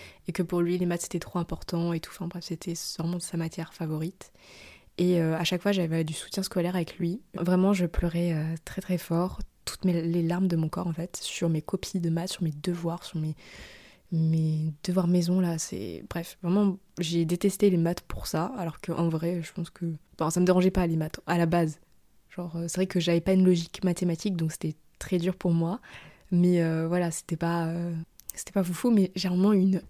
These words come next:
haine contre les maths, parce que je, je passais des très mauvais, euh, moments, des très mauvais week-ends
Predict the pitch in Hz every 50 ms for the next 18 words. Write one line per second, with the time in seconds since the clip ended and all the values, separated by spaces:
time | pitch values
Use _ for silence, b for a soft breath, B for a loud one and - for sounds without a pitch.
0 | - - - 214 226 220 196 185 196 - - - 208 - - 202 185 185 180 185
1 | - - - - B B B B B B B B B - 190 180 - - - 196
2 | 196 190 175 170 180 185 180 170 - 196 175 - - 185 - - 202 180 170 -
3 | - - - - - 214 208 202 196 185 185 175 185 185 185 180 175 180 170 160
4 | - _ - - 185 190 190 185 185 180 180 - B B B B B B B B
5 | B B _ - - 175 170 _ - - - - 220 220 208 - 196 185 185 190
6 | 196 196 190 190 202 196 190 180 190 196 - - 202 190 196 202